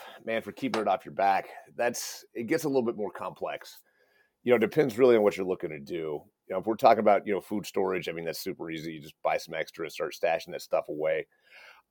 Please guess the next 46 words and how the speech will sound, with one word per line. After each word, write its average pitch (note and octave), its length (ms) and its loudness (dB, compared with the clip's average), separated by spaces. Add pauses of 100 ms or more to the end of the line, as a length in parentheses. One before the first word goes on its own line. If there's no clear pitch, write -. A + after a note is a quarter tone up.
A G2 60 0
lot A#2 400 6
of C#3+ 80 4
the A2+ 140 4
other A2 260 6
stuff, G2 480 2
a - 60 -12
lot G#2+ 180 10
of, A#2+ 80 8
like, G#2 240 4
kind G#2 160 2
of E2+ 80 -2
the D#2+ 160 -8
esoteric G2+ 680 2
stuff, E2+ 460 2 (640)
that's - 440 4
where C#3+ 120 -2
you C3 100 -2
gotta, G#2+ 500 6 (1700)
there's, G#2+ 200 0 (100)
there's G#2+ 180 0
ways D#3 280 10
to G#2+ 100 -2
do E2+ 260 -2
it. C#2+ 100 -4 (300)
I, G#2 180 -2
I C#3 100 12
didn't E3 280 6 (120)
cover B2 300 8
it G2+ 60 4
as G#2 240 6
much G2 380 2
in F2+ 60 -8
any F2+ 200 -8
of F2+ 40 -6
my E2+ 120 -2
books. E2+ 380 -2
I F2 80 -4
did A2 180 -2
cover G#2+ 200 0
it F#2+ 60 -2
a - 20 -4
little F2+ 200 0
bit E2+ 260 -2 (160)
in, D#2+ 180 -10
uh, D2 420 -2